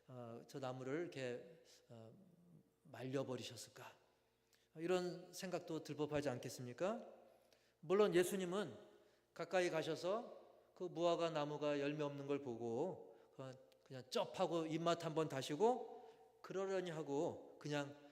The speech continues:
지나가실 수도 있었죠. 그렇다고 해서 누가 뭐라 할 사람 없습니다. 하지만 그 상황을 통해서 비록 이 나무 하나를 희생시켜서라도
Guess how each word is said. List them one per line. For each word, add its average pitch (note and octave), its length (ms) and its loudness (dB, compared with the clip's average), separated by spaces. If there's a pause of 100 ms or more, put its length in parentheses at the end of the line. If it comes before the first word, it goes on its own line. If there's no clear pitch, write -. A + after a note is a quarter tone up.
(140)
지나가실 F3+ 480 2
수도 E3 300 -4
있었죠. B2 640 -2 (640)
그렇다고 F#3 320 0
해서 F3 120 0
누가 D#3 220 4
뭐라 D3 220 4
할 C#3+ 100 4
사람 C#3+ 340 -4 (260)
없습니다. B2 540 -6 (640)
하지만 G3 480 -4 (520)
그 A#3 200 -6
상황을 A3 460 0
통해서 D#3+ 600 -2 (600)
비록 F3 560 -2
이 E3 100 -4
나무 E3 380 4
하나를 E3+ 580 2
희생시켜서라도 F3+ 1200 -2